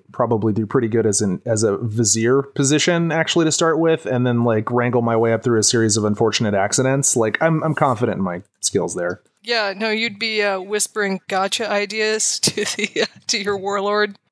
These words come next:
Speaker 1: Yeah.
Speaker 2: As, as I said to you, Chris, when we discussed this in our, in our kitchen, I would basically only survive a warlord apocalypse,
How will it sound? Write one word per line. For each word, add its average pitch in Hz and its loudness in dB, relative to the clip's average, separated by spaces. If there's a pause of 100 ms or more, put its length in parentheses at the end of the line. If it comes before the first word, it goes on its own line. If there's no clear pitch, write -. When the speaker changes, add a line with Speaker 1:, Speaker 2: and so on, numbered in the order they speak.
(120)
Speaker 1:
Yeah. 107 0 (220)
Speaker 2:
As, 196 -4
as 190 -10
I 247 0
said 240 -2
to 202 -6
you, 285 -4
Chris, 190 -4
when 185 0
we 185 -2
discussed 185 -2
this 190 -4
in 185 -2
our, 175 -4
in 208 -2
our 185 0
kitchen, 196 -2 (560)
I 220 -2
would 226 -4
basically 247 -4
only 226 -2
survive 208 -2
a 196 -6
warlord 202 -2
apocalypse, 190 -2